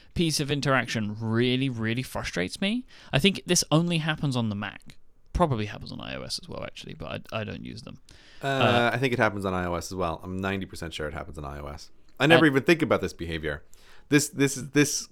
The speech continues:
Speaker 2: goes right to the heart of how differently we deal with email, which should be a di-, a separate show. Um, so that's your only complaint?
Speaker 1: Th-, that's my major complaint.
Speaker 2: Right.
Speaker 1: I found, I found mail to be a little bit slow.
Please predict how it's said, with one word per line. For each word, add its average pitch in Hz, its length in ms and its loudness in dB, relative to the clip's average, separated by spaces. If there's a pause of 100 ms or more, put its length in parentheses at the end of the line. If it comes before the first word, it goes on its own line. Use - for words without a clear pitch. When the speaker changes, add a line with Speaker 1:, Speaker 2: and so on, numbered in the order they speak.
Speaker 2:
goes 135 280 8
right 117 280 6
to 110 60 -2
the 107 80 4
heart 98 260 2
of 82 100 -6
how 92 220 2
differently 87 480 -4
we 85 140 -6
deal 85 260 -6
with 80 200 -4
email, 80 440 -8
which 131 160 -4
should 135 160 -2
be 139 120 2
a - 20 -2
di-, 135 160 2 (100)
a 117 140 0
separate 110 320 0
show. 90 300 2 (580)
Um, 73 480 -2 (800)
so - 140 0
that's 123 240 6
your 120 100 4
only 117 140 4
complaint? 123 420 0 (720)
Speaker 1:
Th-, 156 160 -12
that's 175 240 2
my 170 160 4
major 117 420 4
complaint. 92 500 -8 (140)
Speaker 2:
Right. 156 160 -6
Speaker 1:
I 131 120 6
found, 185 340 6
I 139 80 2
found 147 320 4
mail 127 300 4
to - 140 -12
be 113 300 2 (1120)
a 131 60 2
little 123 180 4
bit - 140 2
slow. 107 540 4